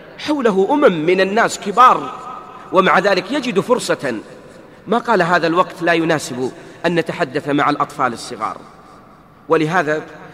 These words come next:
أصبح مؤثرا على الناس على اختلاف طبقاتهم. تميز بالإخلاص والتأله والعبادة، ولهذا ورد في الأثر: "إن من خير الناس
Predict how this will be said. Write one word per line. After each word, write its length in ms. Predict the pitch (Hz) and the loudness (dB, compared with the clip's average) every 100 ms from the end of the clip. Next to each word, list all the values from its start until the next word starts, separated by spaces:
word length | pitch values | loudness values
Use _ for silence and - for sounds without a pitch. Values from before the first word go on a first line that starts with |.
| - 190 | -6 -4
أصبح 360 | - 160 160 | -4 -6 -2
مؤثرا 680 | 151 147 185 - 165 151 131 | 0 2 0 -2 -4 0 0
على 140 | 156 | 0
الناس 380 | 143 151 143 156 143 - - - - | 0 0 -2 -4 -6 -8 -20 -20 -4
على 120 | 151 151 | -2 -2
اختلاف 460 | - 147 147 131 - | -4 -2 -2 -4 -10
طبقاتهم. 640 | 123 117 135 107 107 104 90 - - - - - - - | -8 -4 -4 -6 -8 -16 -16 -20 -20 -20 -20 -20 -14 -2
تميز 420 | 170 196 170 151 | 2 4 4 2
بالإخلاص 600 | 156 156 151 170 151 - | 2 -2 2 2 2 0
والتأله 460 | 147 - 165 180 147 | -6 -2 0 2 0
والعبادة، 640 | 135 127 147 170 127 117 - - - - - - - - - - - - | 0 0 2 2 2 -6 -10 -18 -18 -20 -20 -20 -20 -20 -20 -20 -14 0
ولهذا 580 | 156 160 175 151 156 156 - - - | 2 4 2 2 0 -4 -12 -16 -6
ورد 320 | 156 202 190 180 | 4 4 6 2
في 100 | 175 | 2
الأثر: 420 | 220 214 180 214 | 0 2 2 2
"إن 200 | 208 196 | 2 0
من 100 | 185 | 0
خير 240 | 190 185 | 4 2
الناس 420 | 180 190 175 - | 4 0 -2 -6